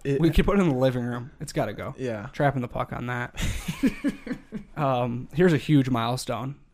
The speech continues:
Speaker 2: I think this is now our best question that we ask
Speaker 1: Yeah.
Speaker 2: to our guests, because we get always high quality content. Uh,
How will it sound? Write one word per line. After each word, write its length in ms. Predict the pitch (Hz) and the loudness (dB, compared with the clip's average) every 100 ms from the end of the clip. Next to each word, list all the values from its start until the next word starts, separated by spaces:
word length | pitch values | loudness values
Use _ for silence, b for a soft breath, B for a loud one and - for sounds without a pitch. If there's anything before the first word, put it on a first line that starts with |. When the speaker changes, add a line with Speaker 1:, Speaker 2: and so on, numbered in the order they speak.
| _ - | _ -14
Speaker 2:
I 60 | |
think 180 | - 156 | -2 0
this 140 | 156 151 | 2 0
is 100 | 135 | -4
now 280 | 143 131 135 | -2 0 2
our 180 | 127 123 123 - | 4 2 -4 -8
best 320 | 131 131 - | -6 -6 -8
question 440 | - 127 - 135 | -4 -4 -2 -4
that 120 | 135 131 | -2 0
we 120 | 135 | 0
ask 360 | 131 135 - | 0 -2 -8
Speaker 1:
Yeah. 280 | - 123 104 - | -6 -4 -4 -4
Speaker 2:
to 120 | 147 | -2
our 80 | 127 | 0
guests, 240 | 127 123 | -2 -4
because 220 | - 131 | -4 -4
we 80 | 127 | -2
get 160 | 127 - | -4 -4
always 400 | 135 127 123 117 - | -4 -2 -2 -6 -14
high 260 | - - 117 | -14 -8 -6
quality 400 | - 120 120 123 | -6 -4 -4 -4
content. 560 | - 117 120 139 135 - b b b b b | -6 -8 -6 -4 -4 -6 b b b b b
Uh, 240 | - - | -12 -12